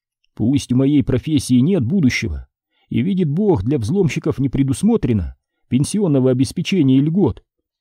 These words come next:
Пусть, говорю я, нет будущего, зато есть хорошее настроение, и я получил отличную компенсацию за пару очень беспокойных дней.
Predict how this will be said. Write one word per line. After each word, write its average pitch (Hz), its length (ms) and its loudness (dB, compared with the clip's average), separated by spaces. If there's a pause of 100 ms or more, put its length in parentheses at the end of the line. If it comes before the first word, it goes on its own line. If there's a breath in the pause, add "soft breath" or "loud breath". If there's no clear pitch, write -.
(220)
Пусть, 165 340 -2
говорю 165 280 2
я, 165 320 2
нет 143 260 0
будущего, 127 640 -2 (420)
зато 113 320 -2
есть 202 220 -2
хорошее 185 420 0
настроение, 165 800 0 (380)
и 113 120 -4
я 190 140 -2
получил 180 460 0
отличную 175 460 0
компенсацию 123 960 0 (360)
за 117 180 -2
пару 185 320 -2
очень 175 320 -2
беспокойных 135 640 0
дней. 113 480 -2